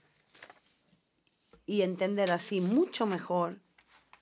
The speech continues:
informando sobre los eventos de las principales instituciones que están aquí participando para formar de la mejor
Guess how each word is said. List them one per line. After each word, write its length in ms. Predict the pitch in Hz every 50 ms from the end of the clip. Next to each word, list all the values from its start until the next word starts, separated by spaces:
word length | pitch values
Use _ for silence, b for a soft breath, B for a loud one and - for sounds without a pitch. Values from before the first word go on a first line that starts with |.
| _ _ B B B B B B B B B B - - - - - - _ _ _ _ _ _ _ -
informando 640 | - 202 202 165 160 185 160 165 151 151 151 170 175
sobre 320 | - 185 170 165 180 170
los 180 | 170 170 156 -
eventos 560 | 160 156 160 160 160 156 151 175 170 175 160
de 100 | 160 165
las 160 | 156 151 151
principales 540 | - 160 160 151 170 165 175 180 180 180 185
instituciones 760 | 180 175 - 175 160 - 170 160 - - 170 170 165 160 160
que 120 | - 160
están 320 | - - 185 180 175 170
aquí 260 | 156 151 151 151 - 185
participando 640 | 180 180 170 175 180 180 180 - 185 185 190 180
para 160 | 185 185 185 185
formar 480 | - - 254 269 277 285 285 254 190
de 80 | 170 170
la 120 | 165 160
mejor 1120 | 160 165 160 160 - - - - - _ _ _ _ - - 208 202 196 190 185 190 - -